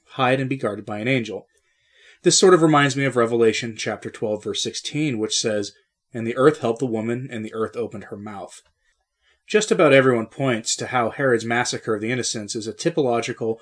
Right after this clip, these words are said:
and histor-, historical repetition of Pharaoh's order to kill the firstborn males in ancient Egypt. And yet still a Jewish tradition tells a very ancient story of how Nimrod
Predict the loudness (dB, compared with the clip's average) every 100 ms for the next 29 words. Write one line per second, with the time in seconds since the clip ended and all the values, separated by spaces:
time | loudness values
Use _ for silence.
0 | -12 -20 _ -6 -4 0 0 -2 -2 -6
1 | 2 4 4 4 2 2 0 -4 -4 -4
2 | -8 -4 0 2 0 -2 -6 -6 -8 -12
3 | -4 0 0 2 0 -2 -6 -4 -6 -6
4 | -10 -12 -10 -6 -6 -6 -14 _ _ _
5 | _ _ _ _ 0 6 6 6 4 6
6 | 8 8 6 4 2 2 2 0 0 0
7 | 0 -6 -6 -4 0 2 2 0 -6 -4
8 | -4 -4 -4 -6 -10 -2 -2 0 -4 -8